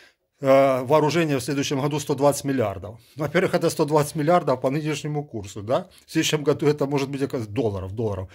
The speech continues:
Это может оказаться не сто двадцать миллиардов из-за инфляции. А во-вторых, вы понимаете, что когда нам помогает, там, допустим, на сто миллиардов, вот Америка не хочет, там, Германия помогает, Нидерланды помогают, Япония там четыре с половиной миллиарда выделяет.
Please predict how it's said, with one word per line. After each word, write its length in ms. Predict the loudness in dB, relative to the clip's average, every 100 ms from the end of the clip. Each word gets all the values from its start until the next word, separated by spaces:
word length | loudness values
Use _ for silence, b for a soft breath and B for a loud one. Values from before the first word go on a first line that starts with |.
| B B
Это 180 | 0
может 220 | 0 0 -2
оказаться 400 | 0 0 0 -2
не 120 | -4
сто 200 | -4 -4
двадцать 320 | -4 -6 -8
миллиардов 540 | -8 -8 -8 -10 -14 _ _ _ _ _ _ _ _ _ _ _ b b b b
из-за 300 | -2 2 2
инфляции. 680 | 0 -2 -2 -2 -8 -12 -16 b b b -2
А 80 |
во-вторых, 640 | 2 2 2 0 0 -4 -12 b b -12
вы 80 |
понимаете, 460 | -6 0 2 0 -2
что 160 | -8 -6
когда 240 | 0 0
нам 160 | 0 -2
помогает, 580 | -2 0 2 2 0
там, 140 | -4 -6
допустим, 540 | -6 -6 -10 -10 -12 -6
на 160 | -2 -2
сто 220 | -2 -2
миллиардов, 540 | -2 -2 -4 -4 -6
вот 160 | -2 2
Америка 440 | 4 4 2 0
не 80 | -2
хочет, 380 | -2 -4 -4 -8
там, 260 | -10 -10
Германия 540 | -4 -2 0 0 -4 -6
помогает, 540 | -8 -8 -4 -6 -6
Нидерланды 500 | -4 -2 0 0 0
помогают, 380 | -2 -4 -4 0
Япония 440 | 0 2 0 0
там 160 | 0 -4
четыре 260 | -6 -8 -8
с 60 |
половиной 320 | -6 -4 -2
миллиарда 420 | -4 -4 -4 -6 -8
выделяет. 400 | -8 -8 -8